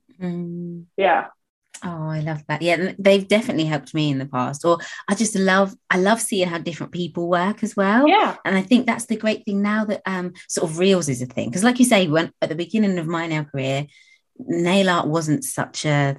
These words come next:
Speaker 1: thing. Like, people used to think I was a bit weird because
Speaker 2: <laughs>
Speaker 1: I liked it. <laughs>
Speaker 2: Yeah.
Speaker 1: Um, <laughs> and now I love that it's such a thing, but I love with, like, reels and things like that, that we can see how different people work,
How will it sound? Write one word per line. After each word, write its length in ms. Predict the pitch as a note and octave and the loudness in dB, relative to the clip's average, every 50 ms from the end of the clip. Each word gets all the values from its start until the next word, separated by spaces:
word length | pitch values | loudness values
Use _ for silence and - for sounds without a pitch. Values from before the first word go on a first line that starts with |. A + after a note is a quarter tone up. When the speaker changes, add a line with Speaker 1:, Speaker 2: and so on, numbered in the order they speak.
| _ - | _ -4
Speaker 1:
thing. 100 | C3+ - E3 | -4 0 0
Like, 160 | D#3+ D3+ - | 0 0 2
people 280 | G3+ G#3 G3 G#3 G3+ | 0 0 2 2 0
used 140 | G3+ F3+ - | -2 -2 -4
to 60 | E3 | -4
think 200 | - E3+ D3+ C#3+ | -4 -4 -2 -2
I 40 | D3+ | -2
was 100 | D3 C#3 | -2 -2
a 40 | C3+ | -2
bit 120 | C3+ - | -4 -4
weird 320 | A#2 B2 B2+ E3+ G3 - - | -2 -2 0 0 0 -2 -4
because 480 | D3 D3 C#3+ C3 B2 B2 B2 - - _ _ - - | -6 -4 -2 -2 -2 -4 -6 -12 -18 _ _ 2 2
Speaker 2:
<laughs> 160 | D#4 - - | 2 2 2
Speaker 1:
I 20 | A#2+ | 0
liked 240 | A#2 A#2+ - - - | 0 -2 -2 2 4
it. 720 | G#3 D4 D#4+ D#4 B3+ A#3+ B3 - - - D#4 D4+ - - C#4+ | 6 6 8 6 8 8 8 8 8 8 8 8 8 8 4
<laughs> 80 | D4 | 2
Speaker 2:
Yeah. 420 | F4+ A#4+ C5 B4+ F#4 B3+ A#3 A#3 A3+ G#3+ | 4 6 8 8 8 8 6 4 2 2
Speaker 1:
Um, 260 | F#3 F#3 G3 G3+ G3+ G#3+ B3 B3 - C4+ B3+ B3+ - | 4 4 4 6 6 4 6 6 6 6 4 4 -2
<laughs> 360 | - - - - - - - | -10 -12 -14 -16 -14 -6 -2
and 160 | F#3 F#3+ F#3+ | 0 2 4
now 320 | F#3+ F#3+ G3+ G#3+ G#3+ G#3 G3+ | 6 6 6 6 6 6 6
I 120 | - F#3 | 4 4
love 300 | F#3 F3+ F#3 F#3+ G3 G3 | 4 4 2 2 2 0
that 140 | F#3+ - - | -2 -6 -6
it's 180 | E3+ - - - | -6 -6 -6 -10
such 200 | - - - E3+ | -10 -8 -8 -8
a 40 | |
thing, 260 | D#3 - G3 F#3+ F#3 D#3+ | -4 0 2 2 2 2
but 120 | - - | 0 0
I 80 | D#3 D#3+ | 0 0
love 400 | D#3+ E3 E3+ F#3 G3 G#3 G3 F#3 | 0 0 2 2 4 2 2 0
with, 160 | F3 E3+ D#3 | -4 -8 -6
like, 180 | D#3 D3 C#3+ C3 C#3 | -4 -6 -4 -4 -4
reels 380 | C#3+ F3+ G#3+ B3 A#3 G3+ G3 | 0 4 6 6 6 4 2
and 80 | D3+ C#3+ | -2 -6
things 160 | D3 C#3 C#3+ | -6 -6 -6
like 100 | - - | -4 -2
that, 180 | F#3+ G3+ - F3 | -2 -2 -2 -2
that 140 | D#3+ - - - - - - - _ _ _ _ _ _ _ _ - | -6 -8 -8 -12 -20 -20 -20 -20 _ _ _ _ _ _ _ _ -2
we 80 | G3 G3+ | -2 0
can 180 | - A3 G#3+ | 4 4 4
see 400 | F#3 - - - F#3 G#3 A#3 G#3+ | 4 4 0 0 2 4 4 4
how 340 | F3 D3+ D3+ E3 E3 E3 E3+ D#3 | 2 0 -2 -2 -2 0 -2 -2
different 340 | - F3 D3+ - D3+ - | -4 -6 -6 -6 -8 -6
people 300 | D#3+ D#3+ D3+ - - C#3 | -6 -8 -8 -6 -6 -4
work, 640 | D3+ F3 G3+ A#3+ G#3 C3 F2 - - - _ - - | 0 4 4 6 4 4 2 -2 -8 -12 _ -20 -20